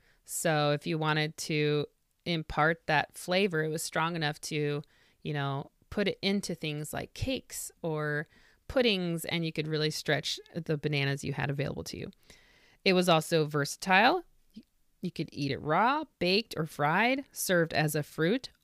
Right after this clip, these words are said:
or a vegetable or a starch. It was inexpensive. We all know how much they love talking about nutrition in wartime, so the fact that the banana was very nutritious,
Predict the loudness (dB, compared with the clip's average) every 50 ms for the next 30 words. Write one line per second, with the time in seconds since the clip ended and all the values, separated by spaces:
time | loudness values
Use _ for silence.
0 | _ 2 4 6 8 8 8 6 6 4 2 0 0 -2 -4 -6 -6 -4 -2 0
1 | 0 2 2 4 2 2 0 -4 _ _ _ _ _ _ _ 0 2 2 2 2
2 | 0 -4 -2 0 2 2 2 2 -2 -8 -14 -16 -16 -18 _ _ _ _ -20 -20
3 | _ _ _ _ _ -2 0 2 4 4 4 4 2 0 0 2 2 2 2 0
4 | 4 4 4 4 6 4 6 6 6 6 4 2 -6 -16 _ _ -20 _ _ _
5 | _ _ _ _ _ 0 2 4 4 6 6 8 8 6 6 6 6 6 6 6
6 | 6 6 6 6 6 6 4 4 2 2 0 2 0 2 2 2 2 2 4 4
7 | 4 4 4 2 0 0 0 -2 -2 2 2 2 4 4 2 2 2 0 2 4
8 | 4 4 4 4 4 4 4 4 4 2 0 -2 -6 -12 -20 -20 _ _ -8 -4
9 | 4 8 10 12 12 12 10 10 8 8 6 6 2 _ _ -2 -2 0 6 8
10 | 8 10 8 8 4 2 2 2 2 0 2 4 6 6 6 8 8 6 6 6
11 | 4 0 0 2 4 6 8 8 8 6 6 2 0 -4 -6 -4 -4 -4 0 2
12 | 4 6 6 8 8 6 6 4 2 2 0 0 0 0 -2 -2 -2 0 0 2
13 | 2 2 2 0 -4 -6 -8